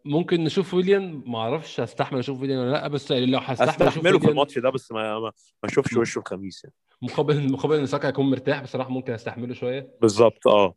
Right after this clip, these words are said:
Speaker 1: آه، يعني، هو، يعني، هو بياخد فلوس وموجود في النادي، فيعني، يعني، يفيدنا بأي حاجة بقى بصراحة، يعني.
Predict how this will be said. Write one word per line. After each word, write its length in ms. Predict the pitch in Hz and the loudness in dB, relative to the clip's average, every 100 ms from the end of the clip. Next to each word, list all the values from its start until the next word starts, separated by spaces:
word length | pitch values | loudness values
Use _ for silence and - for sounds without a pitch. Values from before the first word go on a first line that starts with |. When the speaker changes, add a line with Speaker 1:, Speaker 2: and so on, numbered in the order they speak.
| _ _ _ _ | _ _ _ _
Speaker 1:
آه، 120 | 117 131 | -4 0
يعني، 120 | 135 | 4
هو، 240 | 151 156 | 4 4
يعني، 120 | 147 165 | 4 4
هو 100 | 196 | 6
بياخد 200 | 214 185 | 4 2
فلوس 320 | 160 175 165 | 0 0 2
وموجود 260 | 139 156 | 0 0
في 60 | - | -2
النادي، 320 | 127 151 151 | 2 2 0
فيعني، 340 | 147 120 113 113 | -2 -2 -2 -4
يعني، 440 | 120 - 113 104 | -8 -10 -8 -8
يفيدنا 280 | 101 151 143 | -4 -4 -2
بأي 160 | 123 120 | -6 -4
حاجة 200 | 113 104 | -4 -6
بقى 120 | 101 | -8
بصراحة، 360 | - 98 98 | -8 -10 -10
يعني. 160 | 104 120 | -12 -12